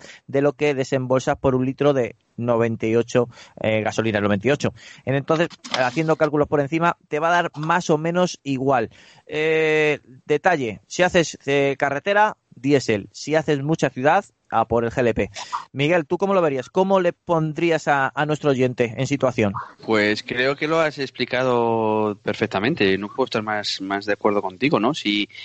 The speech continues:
Speaker 2: si va a hacer mucha carretera, efectivamente, un diésel, eh, es, es muy interesante porque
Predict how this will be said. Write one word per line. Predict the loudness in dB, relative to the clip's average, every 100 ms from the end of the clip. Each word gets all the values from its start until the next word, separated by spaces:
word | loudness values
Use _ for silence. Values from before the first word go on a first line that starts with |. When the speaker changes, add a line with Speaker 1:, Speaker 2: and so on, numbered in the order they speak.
| -18 -18 -6
Speaker 2:
si | -2
va | 0
a | 0
hacer | -2 0
mucha | 0 -2 -2
carretera, | -2 0 0
efectivamente, | 0 -2 0 0 0 0 -2
un | -2 0
diésel, | -2 0 -4 -2
eh, | -4 -2 -4 -6 -10 -20 _
es, | -2 0 0
es | -2 0
muy | 0 0
interesante | 0 -2 0 0 0
porque | -2 -2 0 2 0